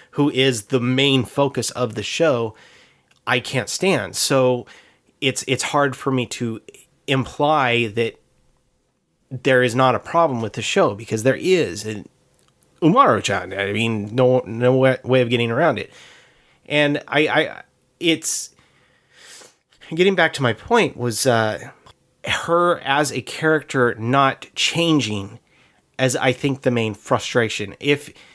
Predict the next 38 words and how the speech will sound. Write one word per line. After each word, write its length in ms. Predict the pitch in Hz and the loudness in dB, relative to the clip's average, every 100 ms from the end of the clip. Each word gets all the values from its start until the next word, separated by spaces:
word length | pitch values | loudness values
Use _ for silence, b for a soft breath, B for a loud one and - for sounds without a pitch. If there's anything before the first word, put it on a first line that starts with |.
| B | B
even 240 | 170 196 196 | 0 2 2
if 140 | 170 | 0
she 200 | - 165 | -2 0
was 260 | 139 127 - | 2 0 -2
to 200 | - 127 | -4 -4
get 360 | 127 131 - - b b b b _ _ _ _ _ _ _ _ _ | 2 2 0 -8 b b b b _ _ _ _ _ _ _ _ _
at 220 | 123 117 | -4 -4
the 160 | - 135 | 0 2
end 140 | 147 | 2
of 80 | 139 | 2
the 80 | 123 | 0
show, 680 | - - 139 123 120 110 - _ | -2 -2 2 2 2 -2 -8 _
actually 560 | 123 123 - - 127 113 | 0 0 0 -4 -4 -4
show 380 | - 143 131 120 | -2 2 2 2
that, 200 | 113 - | -2 -4
okay, 420 | 123 - 120 113 - b b b b b _ _ _ _ _ _ _ _ - | -8 0 0 0 -4 b b b b b _ _ _ _ _ _ _ _ -2
I 200 | 139 135 | 0 0
care 640 | - - 143 127 120 107 - | -4 -2 2 2 2 -2 -4
about 420 | 110 123 120 - | 0 2 0 -2
my 160 | 110 | -6
big 260 | 104 113 107 | -2 -2 -2
brother, 440 | 120 110 110 104 - | -2 -2 0 -2 -4
therefore 760 | 110 123 110 - 123 120 113 | 0 0 0 -2 2 2 2
I'm 260 | 113 117 117 | 0 0 2
going 260 | 117 117 | 0 0
to 160 | 98 120 | -2 -6
do 180 | 113 107 | -6 -4
this, 240 | 113 104 | -2 -4
this, 220 | 120 104 | -4 -6
and 140 | 104 110 | -4 0
this. 240 | 131 98 | 0 0
Instead, 460 | - 113 - 147 - | -6 -4 0 2 2
she's 220 | - 113 | -4 -4
getting 240 | 120 117 | -2 0
in 120 | 117 110 | 0 -2
a, 200 | 107 - - | -4 -6 -10
uh, 340 | 101 113 104 92 | -4 -2 -2 -4
she's 320 | - 120 104 | -6 -4 -6